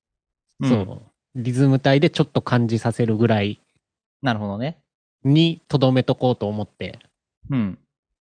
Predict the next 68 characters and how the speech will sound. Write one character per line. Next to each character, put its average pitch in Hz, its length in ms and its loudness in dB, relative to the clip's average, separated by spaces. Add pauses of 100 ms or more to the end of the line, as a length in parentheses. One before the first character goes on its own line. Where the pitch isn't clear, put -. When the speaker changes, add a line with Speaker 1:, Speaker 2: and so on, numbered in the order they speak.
(180)
Speaker 2:
い 113 120 -4
う 101 120 -2
と - 160 -4
こ 101 60 -8
っ 90 40 -8
す - 140 -18
ね。 127 200 -6 (200)
ま 131 120 0
あ、 123 40 2
意 127 80 4
識 143 240 0
し - 80 -4
て 170 100 2
ち - 120 -2
ょ - 20 4
っ - 40 -10
と、 - 360 -10 (240)
そ - 140 -8
こ 113 80 -2
ら 110 60 0
辺 113 120 -2
で 131 60 0
裏 107 200 0
を 95 60 -6
出 90 140 -10
し - 60 -20
た 107 120 -12
と。 - 140 -20 (760)
Speaker 1:
あ 104 180 0
あ、 95 60 -6
な 95 100 -8
る 95 60 -14
ほ 107 80 -10
ど 98 120 -6
ね。 120 320 -2
Speaker 2:
い - 20 -2
う 120 40 -2
感 98 140 -2
じ 98 80 -4
で 92 40 -4
す - 120 -12
ね。 113 200 -4 (520)
Speaker 1:
う 120 80 -8
ん。 104 180 -8 (200)
Speaker 2:
コ 120 80 0
テ - 120 -2
コ 110 120 -2
テ - 120 0
に 135 80 0
行 269 60 -4
く 127 80 -4
よ 123 60 0
り。 269 60 0
Speaker 1:
あ、 - 20 0
一 262 60 -2
番 262 100 -2
び 262 80 -2
っ 254 60 -16 (160)
く 285 100 -4
り 233 80 0
し - 80 -6
た 147 140 2
の 117 80 0
は 107 100 2
あ 107 60 2
れ 139 80 0
や 107 120 2
ね。 101 320 -2